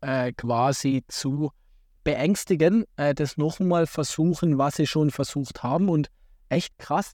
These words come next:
zweieinhalb Wochen später ließ ich hier, dass in England, äh, der Daily Mirror, äh, schon veröffentlicht hat, ja, neue,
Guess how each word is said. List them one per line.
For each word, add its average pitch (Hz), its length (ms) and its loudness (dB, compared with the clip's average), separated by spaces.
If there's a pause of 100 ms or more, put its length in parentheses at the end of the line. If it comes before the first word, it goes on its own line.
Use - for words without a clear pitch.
(100)
zweieinhalb 185 720 0
Wochen 165 280 -2
später 160 560 0
ließ 147 380 -2
ich 170 120 -2
hier, 175 440 2
dass 143 300 -2
in 131 120 0
England, 170 580 0 (340)
äh, 135 320 0
der 123 240 -8
Daily 143 320 4
Mirror, 165 600 2 (300)
äh, - 60 -4
schon 147 280 0
veröffentlicht 135 560 -4
hat, 135 200 -2
ja, 123 200 -2
neue, 127 400 -4